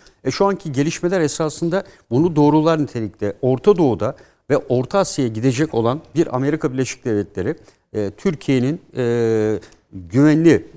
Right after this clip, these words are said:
ve Türkiye'nin desteğini almaksızın buralarda kalıcı ve söz sahibi olması mümkün değil. Bunu, e, Amerika Birleşik Devletleri de biliyor. Amerikalılar da söylüyor zaten bu kavramı. E, bu, e, bence, e, Papa'nın, e, e, gelişin iki şeyi var. Bir,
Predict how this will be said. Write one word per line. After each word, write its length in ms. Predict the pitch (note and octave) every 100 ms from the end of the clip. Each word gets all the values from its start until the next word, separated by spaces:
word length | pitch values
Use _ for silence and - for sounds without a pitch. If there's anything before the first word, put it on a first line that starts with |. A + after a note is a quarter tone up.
| G2+
ve 180 | C3 B2+ -
Türkiye'nin 560 | G3 F3 D3+ C#3+ B2
desteğini 400 | B2 C3 D#3+ D3
almaksızın 560 | D3+ D#3 A#2 - D#3 C#3+
buralarda 540 | E3+ C3+ A2+ G2 D#3+ - - _ -
kalıcı 460 | A2+ A#2+ A#2+ D3 G3+ D#3
ve 100 | C3
söz 240 | - D#3+
sahibi 300 | - C3+ B2
olması 460 | B2 B2 B2 - E3
mümkün 500 | C3 C#3+ C3 D#3+ B2
değil. 160 | F2+ G#2
Bunu, 280 | D3 C3 - _ _ -
e, 100 | G#2+
Amerika 400 | C#3 D3+ B2+ B2+
Birleşik 260 | B2+ - C3+
Devletleri 460 | A2+ A2 - A2+
de 180 | D#3+ G#2
biliyor. 280 | C3+ A#2+ G#2+
Amerikalılar 580 | A2 B2+ - C#3+ D#3 B2+
da 60 |
söylüyor 380 | G#2 G#2+ F#2 F2
zaten 460 | D#2 F2 - F2+ E2+
bu 80 |
kavramı. 380 | - F2 E2+ E2 D2+ E3 _ _ -
E, 140 | G#2+
bu, 200 | F#3 A3 - C#3+
e, 160 | C3+
bence, 280 | D3 F3 F3+ F3 -
e, 100 | C#3
Papa'nın, 520 | - E3 E3 D#3 D3 -
e, 60 | B2+
e, 420 | B2 A#2 B2 A2
gelişin 440 | A2+ C3+ C#3+ F3+
iki 220 | D#3+ -
şeyi 220 | - C#3+ G#2+
var. 220 | F#2+ G2+
Bir, 180 | E3+